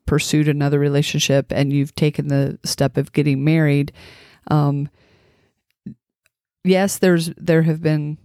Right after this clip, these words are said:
couples who have struggled, or one person has struggled with trust, but man, you still had to get through a lot of steps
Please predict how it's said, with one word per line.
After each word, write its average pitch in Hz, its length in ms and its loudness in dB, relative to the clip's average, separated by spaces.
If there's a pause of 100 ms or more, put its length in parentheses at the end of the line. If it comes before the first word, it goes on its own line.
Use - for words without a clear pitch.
(100)
couples 147 380 -4
who 151 200 -2
have 143 220 -6
struggled, 147 380 0
or 143 120 2
one 156 260 0
person 151 340 -2
has 151 200 0
struggled 143 460 -4
with 147 380 -2 (240)
trust, 143 600 -4
but 156 300 0 (360)
man, 185 320 2
you 190 140 2
still 185 300 -2
had 170 180 0
to 160 60 -10
get 156 220 -4
through 156 200 -2
a - 20 0
lot 139 260 -2
of 135 80 -2
steps - 680 -6